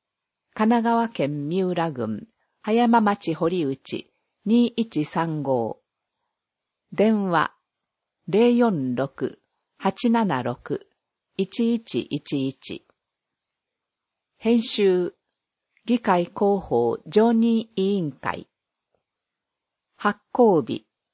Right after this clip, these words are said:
令和六年五月八日。表紙説明。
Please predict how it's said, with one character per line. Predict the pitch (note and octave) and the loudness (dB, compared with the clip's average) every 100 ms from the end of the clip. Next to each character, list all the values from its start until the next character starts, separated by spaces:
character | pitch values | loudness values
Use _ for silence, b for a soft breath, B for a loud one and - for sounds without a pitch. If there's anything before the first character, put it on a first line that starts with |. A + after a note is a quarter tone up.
| _ _ _ _ _ _ | _ _ _ _ _ _
令 | G3+ B3 A3 | 6 6 6
和 | E3+ | 4
六 | E3 E3 G#3+ | 2 0 0
年 | E3 A2+ A2 - _ _ - | -2 -2 -6 -12 _ _ -2
五 | A3 | 2
月 | A3+ A3+ - C3 | 2 0 -4 0
八 | D3 C#3+ - | 0 -2 -6
日。 | - - - _ _ _ _ _ _ _ _ _ _ _ _ _ _ _ _ _ _ _ _ _ _ _ _ _ _ _ | -6 -6 -6 _ _ _ _ _ _ _ _ _ _ _ _ _ _ _ _ _ _ _ _ _ _ _ _ _ _ _
表 | A3+ A#3+ - | -2 0 0
紙 | A#3 | -4
説 | A3+ A3+ - | 0 0 0
明。 | C#3 A2 - | -4 -4 -8